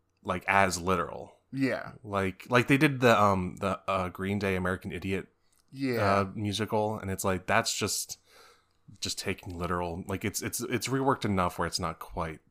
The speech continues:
Speaker 1: that,
Speaker 2: Yeah,
Speaker 1: like,
Speaker 2: it's not, it, it's not gonna be like, "Oh, this is just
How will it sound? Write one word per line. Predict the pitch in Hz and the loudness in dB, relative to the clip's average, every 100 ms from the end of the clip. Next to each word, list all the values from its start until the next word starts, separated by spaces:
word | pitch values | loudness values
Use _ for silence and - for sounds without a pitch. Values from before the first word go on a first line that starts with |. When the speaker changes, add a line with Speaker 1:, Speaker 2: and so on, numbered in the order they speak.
| _ | _
Speaker 1:
that, | - 165 | -4 0
Speaker 2:
Yeah, | 117 | 0
Speaker 1:
like, | 85 | -2
Speaker 2:
it's | 76 | -4
not, | 143 113 120 _ 135 - | -6 -6 -10 _ -20 -10
it, | 190 - 175 _ _ _ 151 139 - - _ _ _ - | -10 -10 -20 _ _ _ _ -20 -20 -20 _ _ _ 0
it's | 180 - | 0 4
not | 180 | 4
gonna | 170 156 131 | 6 4 6
be | 131 | 4
like, | 127 123 113 110 - - | 8 8 6 0 -10 -2
"Oh, | 131 120 113 104 | 2 2 0 -2
this | 139 - | -2 0
is | 117 | -2
just | - 135 117 - | 0 0 0 -4